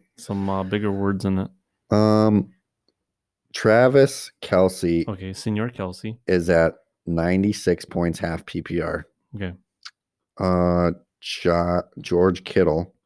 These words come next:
Speaker 2: Goodness, I almost said Josh.
Speaker 1: Who the heck's Josh Kittle?
Speaker 2: <laughs> I don't know.
Speaker 1: Huh.
Speaker 2: Sounds like a nice guy, though.
Speaker 1: Yeah.
Speaker 2: George Kittle is at,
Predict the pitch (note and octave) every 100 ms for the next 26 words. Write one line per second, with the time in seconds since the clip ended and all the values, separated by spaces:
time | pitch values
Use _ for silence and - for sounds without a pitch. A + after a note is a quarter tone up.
0 | _ - E2 D#2 - E2 D#2+ - - -
1 | - - D#2+ - _ _ _ _ _ D4
2 | - _ _ _ _ _ C3+ C#3+ A2 A#2
3 | - G2 G#2 _ A#2 A2+ - - - -
4 | - A2+ - F2+ F2+ D2+ E2 D#2 - A#2
5 | G#2 - _ _ - _ _ - G#2 E2
6 | D2+ D#2 D#2 D#2+ F2+ D#2+ D#2 D#2 _ A2
7 | G2+ F#2 F#2 F2+ F#2 F2+ _ _ - G#2+
8 | A2+ - A#2+ A2 F2+ E2+ E2 D#2+